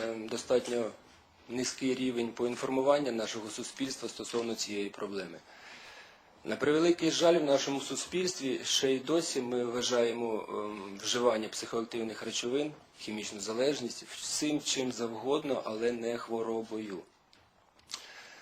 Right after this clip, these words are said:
Це є недоліки виховання, слабкість характеру, відсутність сили волі, все, що завгодно, але не хвороба. Я приведу вам такий приклад. Якщо в будь-якій родині з'являються ознаки будь-якого захворювання в дитині,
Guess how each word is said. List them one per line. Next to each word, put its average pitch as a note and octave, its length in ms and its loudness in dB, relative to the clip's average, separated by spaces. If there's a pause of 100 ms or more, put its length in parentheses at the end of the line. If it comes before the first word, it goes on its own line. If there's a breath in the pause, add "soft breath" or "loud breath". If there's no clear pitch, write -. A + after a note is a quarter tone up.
(180 loud breath)
Це E3 180 6
є D#3+ 200 8
недоліки D3+ 480 2
виховання, A2+ 720 0
слабкість B2+ 440 -4
характеру, G#2+ 520 0
відсутність C#3 540 -4
сили C#3+ 260 2
волі, G#2+ 300 0
все, C3+ 380 0
що A#2+ 160 0
завгодно, C3+ 560 0
але A2+ 220 -2
не A#2+ 180 -2
хвороба. G#2+ 520 -4
Я G2+ 140 -6
приведу A#2+ 340 -4
вам A#2 120 -2
такий A#2+ 240 -4
приклад. D#3 480 0
Якщо G#2 420 -2
в G#2+ 120 -4
будь-якій A#2 520 -4
родині G#2+ 480 -4 (480 loud breath)
з'являються A#2+ 520 2
ознаки A2+ 460 -2
будь-якого G#2 520 -6
захворювання A2+ 600 -4
в G2 60 -10
дитині, F#2+ 420 -8